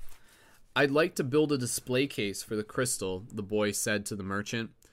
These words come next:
"We could place it outside and attract those people who pass at the bottom of the hill." "I've never had one before," the merchant answered. "People will pass by and bump into it, and pieces will be broken."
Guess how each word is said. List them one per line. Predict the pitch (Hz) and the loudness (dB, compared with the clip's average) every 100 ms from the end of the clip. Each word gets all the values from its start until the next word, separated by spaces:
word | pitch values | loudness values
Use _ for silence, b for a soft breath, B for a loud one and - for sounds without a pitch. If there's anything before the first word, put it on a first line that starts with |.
| b b b b | b b b b
"We | 120 139 | 0 2
could | 156 131 | 2 -2
place | - 151 151 | 0 2 2
it | 160 | 2
outside | 139 - 135 127 98 | 2 2 0 2 0
and | 113 117 | -2 -4
attract | - 127 135 - | 0 4 4 2
those | 127 113 - - - | -2 0 -4 -10 -4
people | - 160 113 104 | -2 0 2 2
who | - 110 | 0 -4
pass | - 131 135 | 2 2 2
at | 107 | -2
the | 104 | -4
bottom | 107 107 107 | 0 0 0
of | |
the | 107 | -2
hill." | 104 123 101 92 _ _ b b b b b - | -2 -2 -2 -6 _ _ b b b b b 2
"I've | 123 | 4
never | 135 160 185 | 6 4 2
had | - 165 185 | 0 -2 0
one | 110 98 | 0 0
before," | - 151 165 104 | 0 4 4 4
the | 101 | 2
merchant | 101 107 107 110 | 0 0 0 -4
answered. | 101 104 104 120 127 b b b - | -2 -2 0 -2 -2 b b b -4
"People | 147 143 147 | 0 2 2
will | 127 | 2
pass | 107 143 131 131 | 2 2 2 0
by | 113 117 123 127 | -2 0 2 2
and | 110 95 | 0 -2
bump | 120 123 123 | -2 -2 -2
into | 123 123 117 | -2 -2 0
it, | 98 101 | 0 0
and | 110 104 | -4 -6
pieces | - 143 143 107 98 | -4 -2 -2 -4 -2
will | 107 | -2
be | 107 | -2
broken." | 95 110 123 104 95 | -2 -2 0 -2 -6